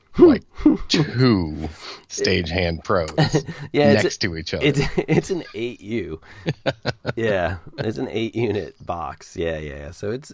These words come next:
Speaker 1: it's big. It's big for
Speaker 2: It is,
Speaker 1: sure.
Speaker 2: it is wide.
Speaker 1: <laughs> Yeah. But it's nice to have it in the arsenal. And, uh, we were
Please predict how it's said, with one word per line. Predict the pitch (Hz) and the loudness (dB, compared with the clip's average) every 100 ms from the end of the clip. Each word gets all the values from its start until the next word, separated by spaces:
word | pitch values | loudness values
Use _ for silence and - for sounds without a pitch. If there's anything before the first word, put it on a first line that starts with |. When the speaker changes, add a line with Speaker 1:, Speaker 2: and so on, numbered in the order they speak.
| - | -10
Speaker 1:
it's | 147 151 | -10 -10
big. | - 143 80 78 - _ | -6 -4 -4 -12 -18 _
It's | - - | -12 -12
big | - 107 82 | -6 -6 -6
for | - | -6
Speaker 2:
It | 117 | -4
is, | |
Speaker 1:
sure. | 98 82 - | -2 -4 -8
Speaker 2:
it | 110 | -8
is | 92 76 | -8 -8
wide. | 78 80 80 76 71 - - 123 - | -6 -2 -2 -2 -6 -10 -4 -6 -6
Speaker 1:
<laughs> | - 117 | -12 -6
Yeah. | - 147 - - 104 - - - - - - 151 - - - | 2 2 2 -8 -8 -12 -18 -18 -10 -4 -4 -4 -8 -8 -4
But | - 139 | 4 4
it's | 131 | 4
nice | 147 175 196 | 0 2 2
to | - | -2
have | - 117 123 | -8 -6 -6
it | 85 - | -8 -10
in | 82 | -8
the | 76 | -4
arsenal. | 78 98 - 65 60 - - | -4 -4 -6 -12 -12 -16 -14
And, | - 73 71 | -8 -6 -6
uh, | 69 67 65 | -8 -8 -6
we | 101 | 0
were | 120 87 | 0 -2